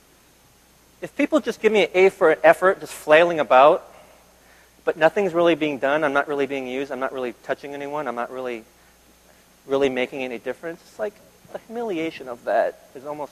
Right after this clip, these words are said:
unbearable for me as a man. And yet, when I read this, I always come back to this, death has lost its sting, kind of metaphorically, proverbially. I'm not, I gotta just try to cling to God.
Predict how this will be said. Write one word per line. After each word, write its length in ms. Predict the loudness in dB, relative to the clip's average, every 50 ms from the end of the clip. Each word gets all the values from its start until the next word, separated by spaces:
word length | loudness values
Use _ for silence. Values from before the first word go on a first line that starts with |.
| _ -20
unbearable 560 | -20 -18 -10 -6 -4 -4 -4 -4 -6 -10 -12 -14 _
for 100 | -12 -10
me 160 | -8 -4 -2
as 160 | -2 -2 -2 -4
a 40 |
man. 420 | -8 -8 -8 -8 -8 -10 -12 -14 -18 _ _ _ _ _ _ _ _ _ _ _ _ _ _ _ _ _ _ _ _ _ _ _ _ _ _ _ _ _ _ _ -16 _ -2
And 120 | 2 6
yet, 160 | 6 6 6
when 120 | 8 6 6
I 80 | 6
read 240 | 6 6 4 4 4
this, 140 | 4 6 8
I 80 | 8 8
always 160 | 8 6 2
come 140 | -4 -2 2
back 220 | 2 2 2 0
to 80 | -4 -2
this, 260 | -2 -2 -2 -2 -6 -16 -20 -20 -20 _ _ _ _ _ _ _ 6
death 260 | 6 6 6 4 -2 -2
has 200 | -2 -2 0 2
lost 340 | 4 4 4 4 2 -4 -10
its 160 | -10 -10 -12
sting, 400 | -16 -10 -8 -8 -6 -8 -10 -16 -20 _ _ _ _ -20 _ _ _ _ _ _ _ _ _ _ _ _
kind 120 | 0 2
of 100 | 2 4
metaphorically, 800 | 4 4 4 4 2 4 6 8 8 8 6 2 -4 -6 -6 -8 -12 -20 _ _ _ _ _ _ _ _ _ _ _ _ _ _
proverbially. 720 | -2 0 4 6 6 6 6 4 2 2 2 0 -2 -6 -10 -14 -20 -20 _ _ _ _ 2
I'm 140 | 2 2
not, 220 | 2 0 -2 -2 -6 -12 -20 _ _ _ _ _ _ _ -4
I 120 | -2 2
gotta 200 | 4 4 4 4
just 240 | 2 -2 -8 -12 -2
try 140 | 4 4 4
to 80 | 4
cling 320 | 4 0 -2 -2 -2 -2 -2
to 160 | -4 -8 0
God. 400 | 4 6 6 6 6 4 2 0